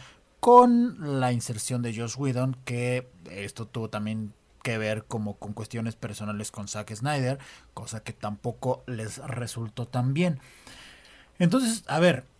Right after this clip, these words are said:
en general yo creo que D C prácticamente su universo funciona cuando...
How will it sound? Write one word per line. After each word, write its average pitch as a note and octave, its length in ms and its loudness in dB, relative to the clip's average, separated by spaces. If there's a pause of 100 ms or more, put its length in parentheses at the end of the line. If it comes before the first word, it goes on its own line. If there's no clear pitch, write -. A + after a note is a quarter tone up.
(120)
en F#3+ 120 0
general A#3+ 500 4
yo B3 260 4
creo D#3+ 400 4 (1400)
que C#3 640 4 (480)
D C#3 220 2
C G3+ 580 2 (1080)
prácticamente E3+ 760 -2
su C3+ 220 -4
universo C3+ 600 2
funciona D#3 840 -4
cuando... A2+ 1400 -4